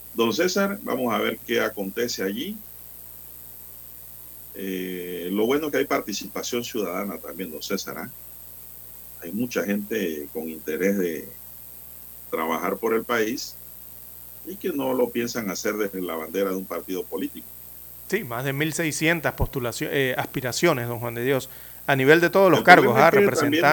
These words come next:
Speaker 2: Representantes,
Speaker 1: César,
Speaker 2: de, de, a nivel de todos los cargos.
Speaker 1: Y el otro problema es que la norma tampoco prohíbe a los que no se han salido de los partidos correr entonces dentro de las primarias internas.
Speaker 2: Eh, después, exactamente.
Speaker 1: No recoges la firma y corres en las primarias internas.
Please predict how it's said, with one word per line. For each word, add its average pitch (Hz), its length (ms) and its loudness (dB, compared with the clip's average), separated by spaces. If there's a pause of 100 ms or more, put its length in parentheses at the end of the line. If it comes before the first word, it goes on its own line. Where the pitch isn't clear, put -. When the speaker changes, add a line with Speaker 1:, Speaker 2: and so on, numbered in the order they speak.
(120)
Speaker 2:
Representantes, 156 240 6
Speaker 1:
César, 139 200 0 (360)
Speaker 2:
de, 117 160 -4
de, 120 140 -8
a 110 60 -4
nivel 131 240 -4
de 139 100 -2
todos 151 160 -2
los 131 100 -6
cargos. 110 420 -8 (1300)
Speaker 1:
Y 113 40 -4
el 113 100 2
otro 139 220 -4
problema 151 340 -2
es 160 60 -12
que 156 80 -2
la 131 140 0
norma 143 280 -4
tampoco 143 480 -4
prohíbe 143 580 -2 (340)
a 104 80 -8
los 104 120 -10
que 98 140 -6
no 113 120 -8
se 139 100 -6
han 135 80 -4
salido 143 360 0
de 143 60 2
los 143 80 -2
partidos 147 640 -4
correr 113 320 -2
entonces 117 500 -4
dentro 101 260 -6
de 98 60 0
las 92 100 -6
primarias 104 440 -6
internas. 101 480 -2
Speaker 2:
Eh, 131 40 -2
después, 135 500 -6
exactamente. 117 1000 -10
Speaker 1:
No 117 140 -2
recoges 135 400 0
la 135 180 0
firma 156 320 -2
y 151 60 -6
corres 143 320 -2
en 127 80 -4
las 117 100 -6
primarias 117 400 -4
internas. 160 460 0